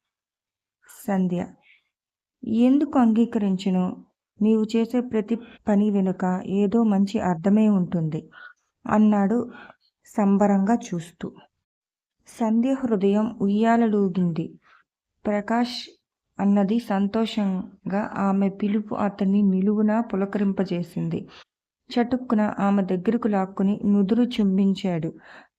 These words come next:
సంధ్య చిరుకోపంగా చూస్తూ అతని క్రాఫ్ అంతా చెదరగొట్టింది. "ఒక్క మాట చెప్పండి ప్రకాష్, నా పైన మీకు నమ్మకం ఉన్నదా?"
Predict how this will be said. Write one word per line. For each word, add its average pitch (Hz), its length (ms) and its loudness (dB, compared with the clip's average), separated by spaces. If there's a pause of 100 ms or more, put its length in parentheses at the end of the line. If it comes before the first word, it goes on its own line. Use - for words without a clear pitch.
(140)
సంధ్య 240 340 4
చిరుకోపంగా 220 800 -2
చూస్తూ 202 580 -4 (140)
అతని 208 460 0 (540)
క్రాఫ్ 214 380 0
అంతా 214 280 0 (120)
చెదరగొట్టింది. 185 840 -4 (580)
"ఒక్క 220 240 -4
మాట 208 340 0
చెప్పండి 208 560 -2
ప్రకాష్, 202 640 -4 (460)
నా 208 200 2
పైన 208 340 2
మీకు 233 300 2
నమ్మకం 202 480 0
ఉన్నదా?" 190 500 0